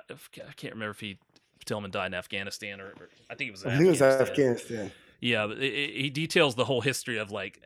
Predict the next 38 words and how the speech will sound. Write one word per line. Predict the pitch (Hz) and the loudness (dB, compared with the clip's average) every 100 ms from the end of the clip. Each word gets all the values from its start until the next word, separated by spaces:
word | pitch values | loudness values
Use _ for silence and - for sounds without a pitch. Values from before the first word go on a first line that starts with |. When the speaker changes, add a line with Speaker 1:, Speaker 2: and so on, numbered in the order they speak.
| _ | _
Speaker 1:
the | 139 110 | -10 -6
history | 113 147 - 113 | -2 -2 0 -2
of | 104 | 0
Afghanistan | 107 - - 117 - 110 87 90 _ _ 139 | -2 -4 -4 -4 -4 -6 -10 -12 _ _ -12
<laughs> | - 143 - | -6 -6 -6
in | 113 98 | -8 -8
this, | 90 - - - | -8 -8 -10 -10
in | 107 | -10
the | 107 | -8
same | - 120 113 | -6 -4 -4
way | 110 110 | -2 -4
he | 107 | -4
does | 101 98 | -4 -6
the | 104 | -6
history | 110 - | -8 -8
of | 98 | -10
the | |
Mormon | 98 92 98 | -10 -12 -10
Church | 120 107 - | -8 -8 -8
and | 95 | -10
Under | 95 92 | -12 -10
the | |
Banner | 92 87 | -10 -10
of | 82 | -10
Heaven. | 110 95 90 - _ _ _ _ _ _ - | -10 -10 -14 -18 _ _ _ _ _ _ -10
And, | 104 | -6
but | 110 | -4
he | 104 | -4
tells | - 113 101 | -4 -2 -4
Tillman's | - - 98 98 | -6 -4 -4 -4
story | - 113 104 101 | -8 -6 -6 -8
through, | - 101 | -8 -10
like, | 95 87 | -8 -8
this | 90 - | -10 -10
history | 101 - 90 | -10 -10 -8
of | 85 87 | -10 -8
this, | 90 - | -10 -10
uh, | 104 | -12